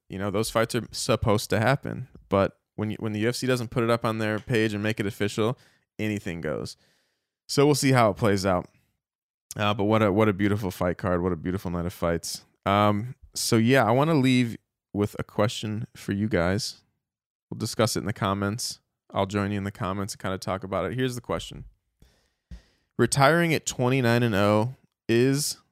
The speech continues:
Khabib Nurma-, Nurmagomedov the greatest of all time?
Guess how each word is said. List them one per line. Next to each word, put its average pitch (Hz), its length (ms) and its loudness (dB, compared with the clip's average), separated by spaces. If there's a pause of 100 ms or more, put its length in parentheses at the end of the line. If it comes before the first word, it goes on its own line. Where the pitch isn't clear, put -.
(440)
Khabib 110 640 0
Nurma-, 101 280 -4 (180)
Nurmagomedov 107 760 0 (920)
the 110 60 -6
greatest 92 480 -2 (160)
of 92 100 -6
all 90 120 -4
time? 69 260 -10